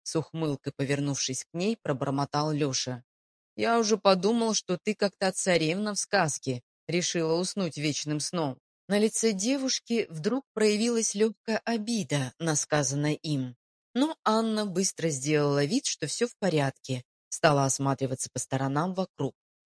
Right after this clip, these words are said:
"Да она просто устала. Нелёгкими выдались прошлые деньки", закончив упражнение, ответил Алекс.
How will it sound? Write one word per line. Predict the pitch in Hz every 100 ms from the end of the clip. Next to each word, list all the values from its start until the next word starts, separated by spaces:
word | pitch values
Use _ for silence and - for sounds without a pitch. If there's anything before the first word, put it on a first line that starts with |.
| _ _ _ _
"Да | 147 190
она | 208 202
просто | 190 196 - 190
устала. | 185 180 - 202 185 139 127 - _ _ -
Нелёгкими | 214 240 240 233 - 165 151 151
выдались | 160 147 135 131
прошлые | - 165 147 - 139 135
деньки", | 143 160 151 175 131 - _ _ _
закончив | 147 156 143 147 135 131 131
упражнение, | - 131 123 156 190 139 98 -
ответил | 147 127 135 151 143
Алекс. | 151 127 117 - -